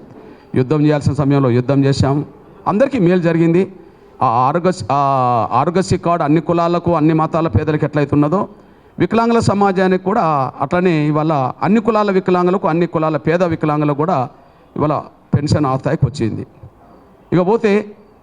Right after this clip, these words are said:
కొన్ని సందర్భాల్లో ఎంఆర్పిఎస్ ప్రతిపక్ష పాత్ర ఎట్లా పోషించిందో ఒక విషయం మీ దృష్టికి తీసుకొస్తున్నాను నేను. నా సమాజానికి అర్థం కావాలి, ప్రతిపక్ష పాత్ర కూడా పోషించింది. ఎగ్జాంపుల్ ఒక విషయం చెప్తున్నాను నేను.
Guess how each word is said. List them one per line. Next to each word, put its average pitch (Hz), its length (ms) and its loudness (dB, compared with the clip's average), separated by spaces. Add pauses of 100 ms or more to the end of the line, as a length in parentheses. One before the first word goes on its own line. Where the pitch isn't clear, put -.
(540)
కొన్ని 226 220 2
సందర్భాల్లో 208 800 0 (640)
ఎంఆర్పిఎస్ 208 720 0 (680)
ప్రతిపక్ష 233 380 0
పాత్ర 208 320 -2
ఎట్లా 190 160 -2
పోషించిందో 175 560 0
ఒక 165 140 -2
విషయం 151 280 0
మీ 147 60 4
దృష్టికి 139 220 -2
తీసుకొస్తున్నాను 110 440 -4
నేను. 85 120 -14 (1160)
నా 131 120 0
సమాజానికి 170 520 0
అర్థం 156 260 0
కావాలి, 110 320 -6 (600)
ప్రతిపక్ష 247 360 0
పాత్ర 208 340 0
కూడా 240 160 0
పోషించింది. 131 680 -2 (480)
ఎగ్జాంపుల్ 202 360 0
ఒక 190 120 -2
విషయం 151 240 0
చెప్తున్నాను 104 320 -2
నేను. 87 120 -12